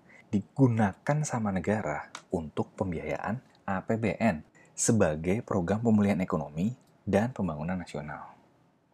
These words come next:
Jika kita tahu cara kerja investasinya, kita tidak mudah ditipu dengan pemberi harapan palsu yang memberikan harapan bahwa return-nya besar untuk investasi. Harapanku sih,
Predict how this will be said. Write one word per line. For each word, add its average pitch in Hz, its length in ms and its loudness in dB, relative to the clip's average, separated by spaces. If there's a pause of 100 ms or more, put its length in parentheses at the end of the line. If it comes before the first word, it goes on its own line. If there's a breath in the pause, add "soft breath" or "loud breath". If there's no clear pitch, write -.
(400)
Jika 113 300 0
kita 117 240 -2
tahu 147 400 2
cara 98 240 -2
kerja 95 240 -2
investasinya, 85 880 -4 (1040 soft breath)
kita - 400 -4
tidak - 240 2
mudah 82 240 -8
ditipu - 560 -8 (240)
dengan 85 400 -2 (400 loud breath)
pemberi 90 320 -4
harapan 92 320 -6
palsu 87 480 -4
yang 107 160 0
memberikan 101 400 0
harapan 87 480 -4
bahwa 104 480 -2 (240)
return-nya 107 560 2
besar - 480 -2 (240)
untuk - 240 -6
investasi. - 640 -8 (480)
Harapanku 85 640 -2
sih, 90 320 0